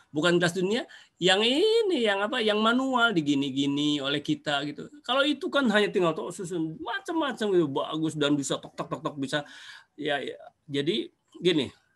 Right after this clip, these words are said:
semuanya kan itu digital, ya. Jadi bisa cepat, mudah, kemudian juga apalagi, eh, akurat, ya toh. Kemudian juga bisa diedit dengan cepat.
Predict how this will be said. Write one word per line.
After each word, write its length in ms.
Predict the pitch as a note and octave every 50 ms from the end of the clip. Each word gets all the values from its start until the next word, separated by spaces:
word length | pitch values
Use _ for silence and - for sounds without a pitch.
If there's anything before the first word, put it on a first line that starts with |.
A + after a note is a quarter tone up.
| _ _ _ _ _
semuanya 560 | _ - - A3 G#3+ F#3+ E3 C#3+ D3 F3 G3 F3+
kan 80 | G3+ G3 F3
itu 160 | E3+ F#3+ E3
digital, 960 | B2+ C#3 A#2+ A2 C3 C3+ - - - A#2 G#2+ G2+ F#2+ E2 F#2 F#2+ F#2 F2 F2
ya. 400 | G#2 A2+ A#2+ C3 E3 - F#3 E3 - A#2+
Jadi 240 | A#2+ A#2+ A#2+ B2+ C3
bisa 400 | B2+ B2 C#3 B2+ - A#2+ A2 -
cepat, 560 | - - - - _ A#2 A2 F#2+ - - _ _ _ - - - _ _ _ -
mudah, 880 | D#3+ E3 E3+ D#3 D3 C#3+ C#3 C3 B2 A#2 A2+ G#2 G#2 A2 C3 A#2+ A2+ A2 - - - - - - - - - - - _ _ _ _ _ _ _
kemudian 640 | - D#3+ C3 B2+ B2 A#2 A2+ B2+ B2+ A#2+ A#2+ A#2+
juga 480 | A#2 B2 B2 A#2 A#2+ C3 B2 A#2 A2 -
apalagi, 560 | A#2+ C3 B2 D3 C#3 C3 B2+ A#2+ C3 C#3 B2+
eh, 220 | A2+ C3 A#2+ A2 - - C#3+
akurat, 880 | D#3+ - - - - E3+ D3 B2+ A#2+ C3 C#3 C3 A#2+ A#2+ A#2+ - _
ya 240 | - C#3 A#2 A#2 A2+
toh. 240 | A#2 B2 D#3 D#3+ - _ _ _ _ - - _ _ _
Kemudian 480 | - F3+ E3 D#3 D#3 C#3+ C#3 D3 C#3+ C#3+
juga 240 | C3+ C#3 C#3+ C3 D#3
bisa 240 | D3 C#3+ C#3+ - D3+
diedit 720 | D3 F3+ F3+ - - C#3 - D3 D3+ C#3+ C3+ E3 D3+ -
dengan 320 | - - C#3 C#3+ C#3+ C#3+
cepat. 560 | C#3+ - D#3+ - - _ - D3+ C#3 C3+ C#3+